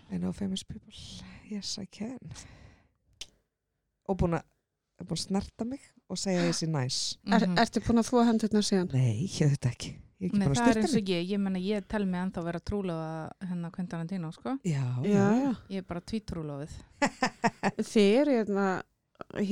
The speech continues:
Speaker 2: hitti alltaf frægt fólk.
Speaker 3: Já,
Speaker 1: Já.
Speaker 3: þú ert
Speaker 2: Ég er
Speaker 3: bara ekki á réttum stað, Maja.
Speaker 2: Nei, ég er alltaf bara heima að prjóna.
Speaker 3: <laughs> Já.
Speaker 1: Ég segi að, að því að við erum með svo mikið af styrlegu staðreyndum upp í, í pokahorninu okkar,
Speaker 3: Mhm.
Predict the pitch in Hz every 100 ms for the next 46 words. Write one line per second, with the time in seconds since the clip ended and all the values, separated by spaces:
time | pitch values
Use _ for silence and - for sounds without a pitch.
0 | 214 - 277 - 196 226 - - - 269
1 | 247 - - - _ - 254 175 127 220
2 | 214 233 233 233 262 - 220 - 285 254
3 | 156 143 165 214 202 190 226 294 294 285
4 | 254 254 311 302 226 330 302 170 - 190
5 | 202 - - _ 185 175 175 - 190 175
6 | 151 139 147 151 - - 156 165 160 160
7 | 165 160 160 170 170 165 170 175 160 170
8 | 156 143 147 190 _ _ _ 156 - 151
9 | 143 - _ _ _ 170 160 180 160 160
10 | 147 135 127 127 - _ 185 175 170